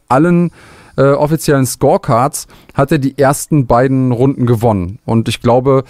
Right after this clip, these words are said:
äh, wir werden gleich bestimmt noch mal ein bisschen, äh, kontroverser, aber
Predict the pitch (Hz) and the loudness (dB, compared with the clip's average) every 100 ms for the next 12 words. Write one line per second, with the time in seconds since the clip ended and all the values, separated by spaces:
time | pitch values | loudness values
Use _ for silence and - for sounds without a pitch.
0 | - - - 120 120 123 117 131 131 131 | -14 -20 -6 0 2 2 2 0 2 0
1 | - 156 143 131 123 143 - 151 135 123 | -2 -4 0 2 2 0 0 0 2 0
2 | 120 - _ _ _ _ _ - 113 113 | -4 -12 _ _ _ _ _ 0 2 0
3 | 113 143 135 117 127 180 202 226 220 _ | 0 -2 0 0 2 2 0 -2 -6 _
4 | 131 139 | -2 -2